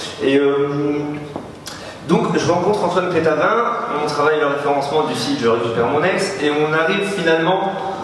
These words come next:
à avoir un, un site qui passe de je sais plus combien à la base, à neuf mille à dix-huit mille visiteurs par jour. Et, euh, donc forcément le chiffre d'affaires, euh, suit derrière.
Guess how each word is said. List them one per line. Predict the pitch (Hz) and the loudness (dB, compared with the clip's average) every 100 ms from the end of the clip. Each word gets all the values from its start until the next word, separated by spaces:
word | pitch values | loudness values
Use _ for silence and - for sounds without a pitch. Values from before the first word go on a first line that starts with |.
| - | -2
à | 139 | 0
avoir | 151 170 - | 2 2 2
un, | 113 127 139 139 139 135 131 123 - - - - - 143 | 0 0 0 0 0 -2 -2 -4 -4 -8 -10 -10 -4 -2
un | |
site | 139 - - | -2 -4 -6
qui | 143 | 0
passe | 170 175 175 | 0 2 0
de | 135 | 0
je | 131 | 0
sais | 127 139 | -2 -2
plus | 170 | -2
combien | 165 156 147 151 | 0 2 2 2
à | 139 | 2
la | |
base, | - 147 151 123 | 2 2 2 0
à | 120 - - - - - 143 - - - - | 0 0 0 -2 -2 -4 -6 -6 -10 -12 -2
neuf | 131 147 151 | 2 2 2
mille | 185 180 | 2 2
à | 156 | 2
dix-huit | 151 160 180 | 0 0 0
mille | 170 | 0
visiteurs | - 170 - | 2 2 2
par | - - | 2 2
jour. | 165 175 - - - - - - - | 0 0 -4 -6 -8 -10 -10 -10 -6
Et, | 120 131 | 0 2
euh, | 127 120 117 117 | 4 2 2 0
donc | 123 | 0
forcément | - - 139 - 143 120 | 0 2 2 2 2 0
le | |
chiffre | 113 - | -2 0
d'affaires, | 113 117 131 - | 0 2 0 2
euh, | 104 104 98 95 - | 2 2 2 2 0
suit | - - | -2 0
derrière. | - 151 | 2 2